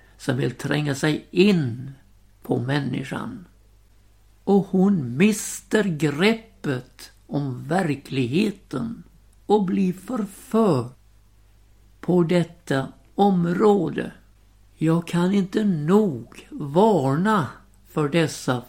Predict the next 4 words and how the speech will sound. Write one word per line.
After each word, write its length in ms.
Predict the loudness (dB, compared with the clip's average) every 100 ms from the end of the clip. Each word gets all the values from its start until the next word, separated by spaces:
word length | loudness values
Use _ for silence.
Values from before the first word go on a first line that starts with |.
| -6
företeelser. 1300 | 2 2 2 0 -4 0 2 4 2 0 -6 -14 -14 -20 _ _ _ _ _ -6
Man 540 | 0 2 2 0 -2
leker 640 | 0 2 0 -2 0 0
inte 720 | 0 0 0 -2 -2 0 0